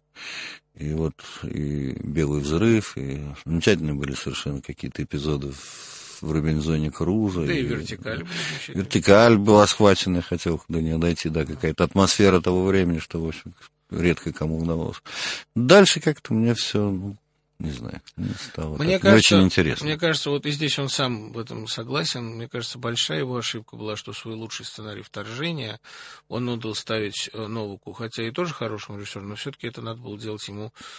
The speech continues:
Speaker 2: самому. Вот как вы сами взялись делать, да? Надо было делать эту картину.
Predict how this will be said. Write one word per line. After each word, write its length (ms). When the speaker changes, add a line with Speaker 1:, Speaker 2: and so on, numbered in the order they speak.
Speaker 2:
самому. 400
Вот 160
как 220
вы 120
сами 280
взялись 380
делать, 520
да? 140
Надо 240
было 220
делать 320
эту 120
картину. 220